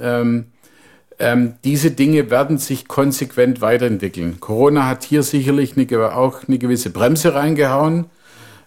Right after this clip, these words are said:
Äh, ich bin aber auch da überzeugt, dass ich, äh, wenn die Dinge sich wieder normalisiert haben, ähm, auch das wieder kommen wird.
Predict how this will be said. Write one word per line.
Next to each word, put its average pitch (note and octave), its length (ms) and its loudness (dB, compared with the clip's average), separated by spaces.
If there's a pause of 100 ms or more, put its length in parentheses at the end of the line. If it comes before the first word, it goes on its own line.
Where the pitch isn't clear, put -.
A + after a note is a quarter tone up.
Äh, A#2+ 460 2
ich - 140 -16
bin B2+ 160 2
aber A#2+ 260 2
auch A#2 140 0
da A#2+ 260 2
überzeugt, C3+ 600 0
dass A#2 180 0
ich, A#2+ 440 -6
äh, A2 280 -4
wenn A#2 200 0
die A#2 140 -4
Dinge C3 240 2
sich A#2 240 -8
wieder A#2+ 180 0
normalisiert A#2 840 0
haben, F#2+ 300 -4 (760)
ähm, G#2+ 500 0 (640)
auch G#2+ 240 -4
das A#2+ 260 -2
wieder A#2+ 180 0
kommen B2+ 360 2
wird. E2 300 -14